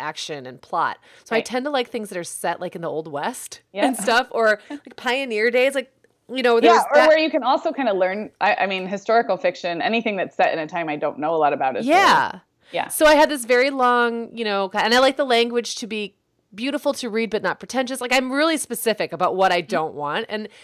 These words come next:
Speaker 1: she gave me a book called Thirteen Moons, which I'm, like, maybe three chapters into now, and I'm
Speaker 2: Okay.
Speaker 1: loving it. It's got all of
Speaker 2: Okay.
Speaker 1: the elements I like. Like, it's, the writing is beautiful. I don't even know who the author is off the top of my head, but,
Speaker 2: We'll look it up while we're
Speaker 1: um,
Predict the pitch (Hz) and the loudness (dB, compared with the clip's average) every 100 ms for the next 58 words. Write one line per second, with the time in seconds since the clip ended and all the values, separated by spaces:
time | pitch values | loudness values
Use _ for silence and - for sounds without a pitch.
0 | _ - 254 247 254 214 208 190 - 190 | _ -6 -2 0 0 -2 -4 -6 -4 -6
1 | - 202 180 165 165 180 185 175 165 160 | -6 -8 -8 -8 -8 -10 -8 -8 -8 -10
2 | 156 - - 151 156 - 190 196 165 175 | -14 -16 -16 -14 -14 -14 -8 -6 -6 -8
3 | 160 160 175 160 156 - 247 359 427 214 | -10 -10 -10 -4 -2 0 2 2 2 0
4 | 147 120 202 220 208 190 202 240 254 202 | -2 -4 0 2 4 4 2 2 0 2
5 | 214 208 202 196 175 156 - 170 160 160 | 0 -2 -2 -2 0 -2 -2 -8 -12 -16
6 | - - _ 233 262 254 247 202 220 220 | -16 -16 _ 0 0 -2 -8 -6 -4 -4
7 | - 208 185 165 143 139 147 - - - | 0 -2 -2 -8 -10 -12 -14 -14 -12 -12
8 | - 87 - - 143 143 151 143 208 202 | -12 -14 -16 -14 -14 -12 -10 -6 -2 -2
9 | 190 175 156 - 165 151 214 190 175 | -2 0 0 0 -2 4 4 4 -2